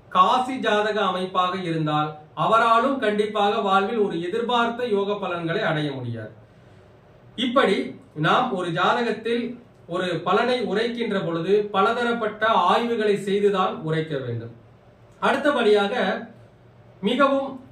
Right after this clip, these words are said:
ஒரு அற்புதமான ராஜயோகத்தை அடையக்கூடிய ஜாதகம் என்று என்ன என்பதை பார்ப்போம். உதாரணமாக, ஒரு ஜாதகர் ரிஷப லக்னம் என்று எடுத்துக்கொள்ளலாம். ஒரு ஜாதகர் ரிஷப லக்னம், அவருக்கு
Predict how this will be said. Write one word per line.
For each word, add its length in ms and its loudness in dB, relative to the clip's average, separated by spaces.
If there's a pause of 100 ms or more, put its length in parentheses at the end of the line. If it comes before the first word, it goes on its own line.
(120)
ஒரு 160 4 (320)
அற்புதமான 680 2 (320)
ராஜயோகத்தை 680 2 (100)
அடையக்கூடிய 560 -4 (640)
ஜாதகம் 440 4
என்று 220 -4 (120)
என்ன 140 -2 (140)
என்பதை 320 -2 (140)
பார்ப்போம். 420 -4
உதாரணமாக, 560 0 (120)
ஒரு 200 -2
ஜாதகர் 420 -2 (800)
ரிஷப 340 2
லக்னம் 320 -2
என்று 160 -4
எடுத்துக்கொள்ளலாம். 640 -8 (920)
ஒரு 180 6
ஜாதகர் 420 0 (220)
ரிஷப 340 -2
லக்னம், 380 -4 (240)
அவருக்கு 340 2